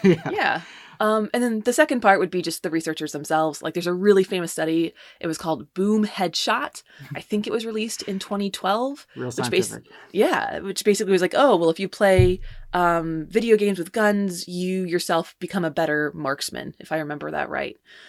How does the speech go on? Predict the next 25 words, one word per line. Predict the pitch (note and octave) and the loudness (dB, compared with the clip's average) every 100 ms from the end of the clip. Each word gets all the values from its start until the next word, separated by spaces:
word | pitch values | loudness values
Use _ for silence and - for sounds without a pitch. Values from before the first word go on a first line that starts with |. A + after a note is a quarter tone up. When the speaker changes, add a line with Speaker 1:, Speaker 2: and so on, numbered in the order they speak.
| - _ - | -20 _ -8
Speaker 1:
Um, | E3+ E3 D#3 - - | -6 -6 -6 -8 -6
and | F3 | -2
that | E3 | -2
was | E3+ D#3+ E3 - _ _ - _ _ | -2 -4 -8 -14 _ _ -20 _ _
written | E3 - F3+ | -6 -2 -2
by | D#3 D3+ | -2 -2
Bushman, | C#3+ F#3+ - D#4 F#4+ - - _ - | -4 -6 -6 -8 -10 -14 -20 _ -10
and | F3+ F3 E3+ E3 - | -4 -2 -2 -2 -2
it | F#3+ | -2
has | F#3+ | -2
been | E3 D#3 | -4 -8
retracted, | - G#3 - F#3+ F#3+ F#3 | -4 -4 -2 -4 -6 -6
as | E3 - | -10 -2
has | D3+ D#3 | -2 -2
lots | D3 E3+ - | -4 -6 -6
of | D#3+ | -8
his | E3 - | -8 -6
work, | C#3 C3+ - _ - - - - | -6 -6 -12 _ -20 -20 -20 -14
um, | D#3 D#3 - | -12 -12 -10
because | F#3+ - F3 F3 D#3+ | -10 -4 0 2 0
of | D3+ | -4
statistical | - - D#3 - D3 | -6 -6 -6 -6 -8
inaccuracies, | - B3+ - A#3 - A3 G#3 F#3 | -2 -2 0 -2 -2 -2 -2 -2
methodological | D#3+ E3 D#3 D3 - D3 | -6 -6 -4 -4 -6 -10
flaws. | - C4+ A#3 A3 G#3+ | -2 0 2 0 -4